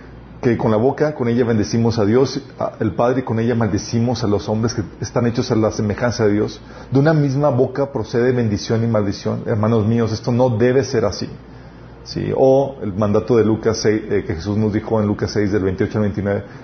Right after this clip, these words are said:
"Bendecid a los que os maldicen y orad para, para los que os calumnian." ¿Sí? Entonces tenemos que bendecir como regla.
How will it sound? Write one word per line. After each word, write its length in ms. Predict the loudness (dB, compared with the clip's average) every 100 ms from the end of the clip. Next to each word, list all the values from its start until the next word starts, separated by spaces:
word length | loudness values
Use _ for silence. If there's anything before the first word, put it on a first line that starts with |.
| -2
"Bendecid 400 | 0 2 2 4
a 40 | 4
los 120 | 2
que 120 | 2
os 40 | 2
maldicen 500 | 2 2 0 0 2
y 60 |
orad 260 | 2 2 2
para, 360 | 2 4 2 0 -2
para 120 | 0
los 160 | 0 0
que 100 | -4
os 100 | -2
calumnian." 420 | 0 0 -2 -8 -12 -18
¿Sí? 260 | -10 -6 -6 -6 -14 -20 -20 -20 -20 -20 -20 -20 -20 -20 -12
Entonces 260 | -2 0 2
tenemos 260 | 2 2
que 100 | 2
bendecir 440 | 2 2 0 -4 -4
como 200 | -2 0
regla. 280 | 0 -2